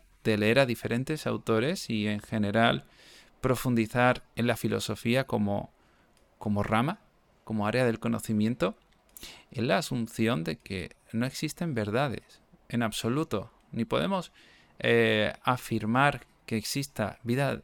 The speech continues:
después de la muerte, ni tampoco negarlo. Yo no os puedo decir con total tranquilidad qué es la conciencia o qué es la mente. Os puedo decir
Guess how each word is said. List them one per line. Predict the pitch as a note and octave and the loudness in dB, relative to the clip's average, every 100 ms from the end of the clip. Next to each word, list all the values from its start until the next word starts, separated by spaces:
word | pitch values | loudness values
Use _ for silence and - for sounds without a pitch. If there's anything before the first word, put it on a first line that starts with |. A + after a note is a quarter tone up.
| _ - | _ -14
después | A2 - A2+ | -10 -2 2
de | |
la | C#3 | 2
muerte, | C#3 C#3+ C#3 E3+ G#3 - | 2 -2 0 -4 -4 -4
ni | A#2 | -2
tampoco | A2+ G#2 C3+ C#3 | -2 -2 0 2
negarlo. | A2 A2+ C#3+ G#2+ G2 _ _ _ _ _ - - - | 2 2 0 -2 -6 _ _ _ _ _ -20 -20 -16
Yo | A#2 - | -6 -2
no | C#3+ D#3 | 2 2
os | A2+ | 4
puedo | C#3 C#3 | 4 6
decir | A#2 A2+ - B2+ C#3+ - - - | 4 0 0 0 2 -2 -14 -6
con | G#2+ G#2 | -2 0
total | A2 - A#2+ | 0 2 0
tranquilidad | - B2 A#2+ A#2 A#2 A#2+ C#3+ - _ _ - _ | 2 -2 -2 0 2 2 0 -4 _ _ -20 _
qué | - C#3 | 4 4
es | C#3 | 6
la | C3 A2+ | 4 4
conciencia | G#2 G#2+ - C3+ D#3 - C3 E3+ - _ | 2 -4 -2 -4 -2 -4 -4 -4 -10 _
o | A2 G#2 | -8 -4
qué | - C3 | 2 4
es | - | 4
la | A2 G#2 | 2 4
mente. | D3 D#3 G#2+ - - - - | 2 0 -4 -10 -20 -20 -12
Os | - A#2+ | -4 -2
puedo | - C3 E3 | 0 0 2
decir | D#3 - E3 E3+ | 0 0 -2 -2